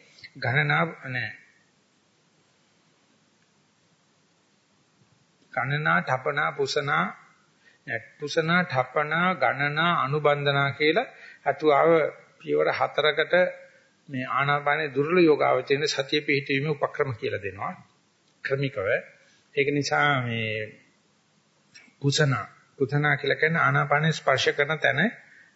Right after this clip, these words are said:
අල්ලන්න කියලා කියනවා. දැන් අපි කය අත් දෙක වහන ආනාපාන කරනකොට සමහරට හුස්ම ගන්න බව දන්නවා. නමුත් කොතනද වදින්නේ කියලා අහුවෙන්නේ නැහනේ.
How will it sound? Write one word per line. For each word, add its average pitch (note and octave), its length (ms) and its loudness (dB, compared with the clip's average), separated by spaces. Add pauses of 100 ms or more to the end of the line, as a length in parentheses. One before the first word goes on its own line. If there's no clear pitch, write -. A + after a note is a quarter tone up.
(340)
අල්ලන්න G#2 360 2
කියලා - 220 -16
කියනවා. - 340 -20 (1120)
දැන් G#2+ 180 -10
අපි - 100 -16
කය A#2 260 -4
අත් A#2 120 -10
දෙක A#2+ 160 -6
වහන A#2+ 200 0
ආනාපාන A#2 460 -2
කරනකොට A#2 360 -4
සමහරට D#3+ 260 0
හුස්ම D3 300 0
ගන්න D3+ 240 2
බව C3+ 160 4
දන්නවා. B2+ 300 0
නමුත් D#3+ 260 0 (320)
කොතනද D#3+ 420 2
වදින්නේ E3 380 4
කියලා D#3+ 220 4
අහුවෙන්නේ F#3 440 4
නැහනේ. D#3 160 -4